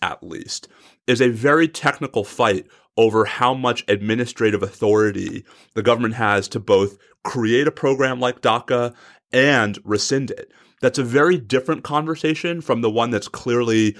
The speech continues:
dominating the discourse in Washington, um, over Dreamers,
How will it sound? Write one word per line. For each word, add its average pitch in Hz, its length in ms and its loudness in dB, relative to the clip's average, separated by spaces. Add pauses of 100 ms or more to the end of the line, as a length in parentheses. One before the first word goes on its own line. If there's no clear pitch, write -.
(280)
dominating 110 680 2
the 98 80 -4
discourse 104 500 -2
in 92 160 -6
Washington, 98 800 -8 (280)
um, 95 360 -2
over 98 500 2 (200)
Dreamers, 135 640 2